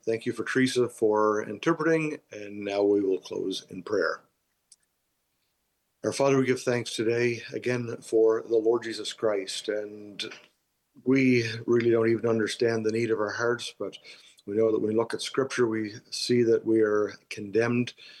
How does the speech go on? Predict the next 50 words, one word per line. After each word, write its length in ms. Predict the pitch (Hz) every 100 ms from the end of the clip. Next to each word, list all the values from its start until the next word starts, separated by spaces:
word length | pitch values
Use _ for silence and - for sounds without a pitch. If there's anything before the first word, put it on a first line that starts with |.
| - _ -
we 80 |
are 100 | 101
guilty 480 | 95 98 113 120 110 -
in 80 | 104
our 160 | 98
sins. 480 | - 117 120 139 131
We 160 | 101 92
thank 220 | 113 -
Thee 80 | 107 101
that 160 | 101 - - _
for 100 | -
those 240 | 107 113 107
of 80 |
us 160 | 107 -
who 80 | 104
are 80 | 101
saved, 460 | - 120 127 139
we 180 | 117 107
have 160 | 101 - - _ _ _ _ _ - -
ever 160 | 120
come 200 | 120 143
to 100 | 131
the 80 | 127
understanding 640 | 127 113 - 131 131 127 127
of 160 | 139 -
that, 320 | 123 147 143
and 320 | 113 110 110
we 400 | 107 107 107 104 107 - _ -
saw 640 | - - 117 120 120 120 - _ _ - - _ -
that 360 | 110 107 110 -
God 340 | 110 117 139 131
was 380 | 127 127 113 -
able 260 | 135 151 147
to 80 | 131
save 560 | - 131 113 104 87 - -
through 260 | 113 110
the 120 | 101 98
death 340 | 113 113 - -
of 140 | 101
the 80 | 107
Lord 260 | 101 104 101
Jesus 320 | 101 - -
Christ. 400 | - 98 87 -
So 140 | 110
we 80 | 101
pray 300 | - 123 123
for 340 | 120 113 117
any 160 | 120 120
who 160 | 113 113
listen 420 | 127 135 131